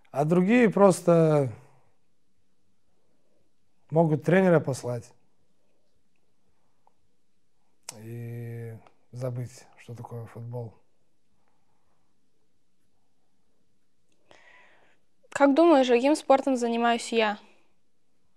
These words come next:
Speaker 1: Спортивным? Каким ты спортом занимаешься? Балетом? А это танец. Гимнастикой?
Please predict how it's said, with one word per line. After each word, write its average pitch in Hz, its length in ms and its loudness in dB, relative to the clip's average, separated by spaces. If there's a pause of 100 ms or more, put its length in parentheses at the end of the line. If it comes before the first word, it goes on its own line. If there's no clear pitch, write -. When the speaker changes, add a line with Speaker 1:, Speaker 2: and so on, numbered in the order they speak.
(280)
Speaker 1:
Спортивным? 160 720 -8 (1300)
Каким 131 380 -12
ты 127 100 -10
спортом 120 440 -16
занимаешься? 120 520 -18 (540)
Балетом? 135 540 -6 (1500)
А - 120 -20
это - 160 -14
танец. 135 500 -10 (1700)
Гимнастикой? 135 800 -6